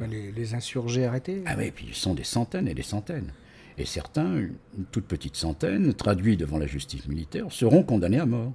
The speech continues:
Speaker 1: Exécutés ?
Speaker 2: Vingt d'entre eux, oui. Une observation avant de poursuivre. Et ça, ça nous ramène au film indigène. Beaucoup des futurs chefs du F L N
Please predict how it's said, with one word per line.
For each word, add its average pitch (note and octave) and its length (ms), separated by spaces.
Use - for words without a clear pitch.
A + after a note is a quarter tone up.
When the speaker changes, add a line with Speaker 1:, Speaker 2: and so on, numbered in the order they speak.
Speaker 1:
Exécutés ? D3 520
Speaker 2:
Vingt C3 240
d'entre G#2+ 300
eux, A#1+ 40
oui. C2 220
Une D3 120
observation E2+ 640
avant B1+ 160
de - 40
poursuivre. B1 540
Et - 60
ça, - 180
ça - 380
nous C2 100
ramène F2+ 440
au D2+ 80
film G2 320
indigène. A1+ 560
Beaucoup C#3 320
des D#2 160
futurs - 340
chefs - 460
du - 180
F - 140
L C2 80
N A2+ 320